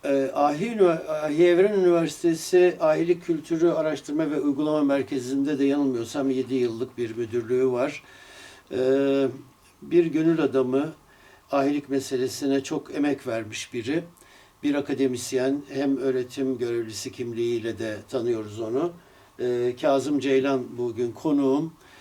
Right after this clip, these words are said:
Bu işi en iyi bildiğini düşündüğüm insanların başında geliyor.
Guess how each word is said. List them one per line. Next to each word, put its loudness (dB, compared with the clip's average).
Bu 4
işi 4
en 6
iyi 6
bildiğini 2
düşündüğüm -2
insanların 0
başında -2
geliyor. -2